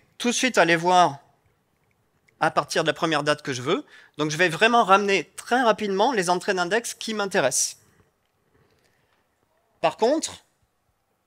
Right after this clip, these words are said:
je fais un select étoile, donc je veux toutes les colonnes, et il y a d'autres colonnes.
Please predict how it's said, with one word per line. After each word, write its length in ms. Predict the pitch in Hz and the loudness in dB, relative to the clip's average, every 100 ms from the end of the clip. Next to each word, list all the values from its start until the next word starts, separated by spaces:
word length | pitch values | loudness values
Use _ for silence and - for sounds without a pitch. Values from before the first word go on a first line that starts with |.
| _ _ _ _ _ _ _ _ _ _ _ | _ _ _ _ _ _ _ _ _ _ _
je 120 | 127 160 | -14 -2
fais 120 | 214 | 0
un 100 | 208 | 0
select 340 | - 160 160 | 0 -2 -2
étoile, 480 | 160 - 208 302 147 _ 156 | -6 2 2 2 -4 _ -12
donc 120 | 160 | -10
je 80 | 160 | -8
veux 80 | |
toutes 320 | 180 - 269 240 | -10 -6 -2 0
les 100 | 190 | 0
colonnes, 400 | 175 151 143 - | 0 0 -2 -6
et 60 | |
il 60 | 165 | 0
y 40 | |
a 60 | 160 | 0
d'autres 440 | 147 147 226 - | 0 -2 -2 -2
colonnes. 440 | 180 170 147 131 | -2 -2 -2 -4